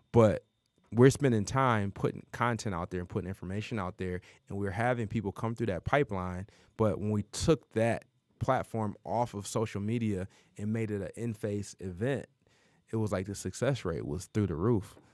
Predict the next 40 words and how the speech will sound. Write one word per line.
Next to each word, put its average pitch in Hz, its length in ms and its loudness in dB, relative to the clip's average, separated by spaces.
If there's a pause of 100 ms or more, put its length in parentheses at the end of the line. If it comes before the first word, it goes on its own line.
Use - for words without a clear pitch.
So 98 460 4 (240)
at 101 160 -2
that 196 180 10
point, 110 240 -2
it - 20 -2
was 98 100 -2
like, 98 100 2
"Okay, 95 160 -4
we 107 180 2
need 143 220 4
to 95 60 0
make 98 320 0
this 113 180 0
a 95 60 -4
consistent - 720 -6
pipeline 95 500 -2
for - 120 -10
new 98 180 -4
opportunities 101 800 0 (300)
and 107 120 -2
exposing 101 500 0
our 90 120 -4
message 95 440 -4
for - 140 -4
everybody." 82 480 -4 (320)
And 107 140 0
so, 101 460 4 (280)
um, 98 320 2
that's 113 240 6
how 120 120 8
Branding 110 280 6
for 110 100 6
Beginners 104 420 2
was 95 160 0
born. 107 540 0 (460)
Um, 104 260 -2
the 95 120 -2
premise 120 400 0
always 110 520 2
being, 104 540 0